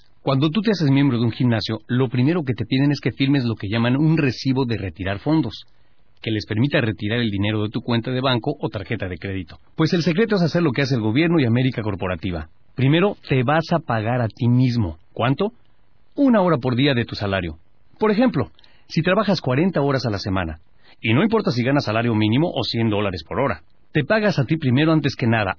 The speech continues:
una hora al día de tu salario. Y esto es lo que llamamos una cuenta deducible de retiro. Eso es porque la única manera de pagarte a ti mismo primero legalmente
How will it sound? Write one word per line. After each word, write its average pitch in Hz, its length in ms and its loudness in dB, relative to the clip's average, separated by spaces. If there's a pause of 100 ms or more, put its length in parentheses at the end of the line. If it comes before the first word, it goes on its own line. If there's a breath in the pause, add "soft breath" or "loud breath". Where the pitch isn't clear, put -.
una 175 260 2
hora 165 180 2
al 113 100 -2
día 139 240 2
de 123 100 0
tu 107 100 -6
salario. 92 460 -6 (440 soft breath)
Y 160 180 4
esto 156 420 0
es 170 140 2
lo 170 100 0
que 139 120 0
llamamos 131 440 2
una 147 140 2
cuenta 117 340 0
deducible 104 460 -4
de 104 100 -2
retiro. 127 420 0 (460)
Eso 196 240 0
es 185 100 0
porque 127 260 -2
la 110 100 0
única 175 300 2
manera 139 340 2
de 123 140 -4
pagarte 127 420 -2
a 104 60 -2
ti 190 180 0
mismo 180 340 2
primero 120 400 0
legalmente 104 840 0